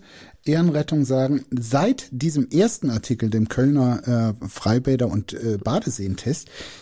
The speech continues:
ging es dann doch qualitätsmäßig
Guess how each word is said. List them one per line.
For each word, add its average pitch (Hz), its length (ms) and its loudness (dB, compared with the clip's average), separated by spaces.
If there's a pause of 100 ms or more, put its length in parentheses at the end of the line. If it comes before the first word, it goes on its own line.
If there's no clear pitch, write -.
(200)
ging 190 260 4
es 170 260 -2
dann 135 300 4
doch 170 460 0 (220)
qualitätsmäßig 139 1300 0